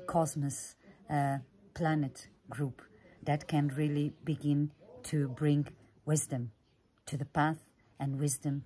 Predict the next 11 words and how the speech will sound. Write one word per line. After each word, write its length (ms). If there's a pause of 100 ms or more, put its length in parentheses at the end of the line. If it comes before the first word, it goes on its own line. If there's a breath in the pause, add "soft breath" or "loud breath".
to 160
humanity. 760 (640 loud breath)
So 260 (120)
thank 320
you, 220
happy 300
Dakini 520
Day, 320 (140)
and 180
may 180
all 200